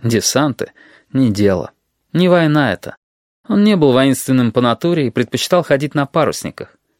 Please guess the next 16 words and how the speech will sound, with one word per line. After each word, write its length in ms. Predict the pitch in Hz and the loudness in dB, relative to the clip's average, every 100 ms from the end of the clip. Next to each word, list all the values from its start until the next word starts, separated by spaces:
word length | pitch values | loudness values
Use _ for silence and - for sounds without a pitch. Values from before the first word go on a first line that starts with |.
| - | -4
Но, 300 | 107 104 - | 0 0 0
с 160 | 139 117 | -4 0
другой 300 | 117 110 113 | 0 2 0
стороны, 500 | - 101 98 135 117 _ _ _ - | -2 -4 -2 -2 -4 _ _ _ -2
он 160 | 127 | 0
являлся 440 | 151 143 147 151 135 | 2 2 2 2 0
офицером 440 | 127 - 147 156 | -2 0 0 2
военного 400 | 120 117 131 135 | 2 2 0 -2
флота, 460 | - 110 110 - - _ - | -2 0 0 -2 -14 _ -2
противником 520 | 107 143 151 131 120 | -2 0 0 0 0
монархии 600 | 113 110 110 113 101 98 - - - | 0 0 -2 -4 -10 -12 -16 -20 -8
и 100 | 113 | -4
давним 500 | 98 113 143 151 139 | 0 0 0 -2 0
другом 340 | 113 131 131 120 | 0 0 -2 -2
покойного 500 | 101 - 113 113 107 | -4 0 0 2 0
адмирала. 500 | 101 101 95 82 | 0 -2 -2 -4